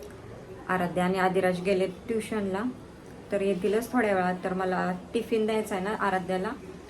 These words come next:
त्याच्यामुळे आता पटकन भाजी बनवते. आणि ती काय भाकरी खाणार नाही, त्याच्यामुळे तिला आता चपाती करणार आहे,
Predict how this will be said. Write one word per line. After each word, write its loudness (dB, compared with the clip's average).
त्याच्यामुळे 0
आता -2
पटकन 2
भाजी 2
बनवते. 0
आणि 4
ती 0
काय 6
भाकरी 4
खाणार -2
नाही, -2
त्याच्यामुळे -2
तिला -2
आता -2
चपाती -2
करणार -2
आहे, -2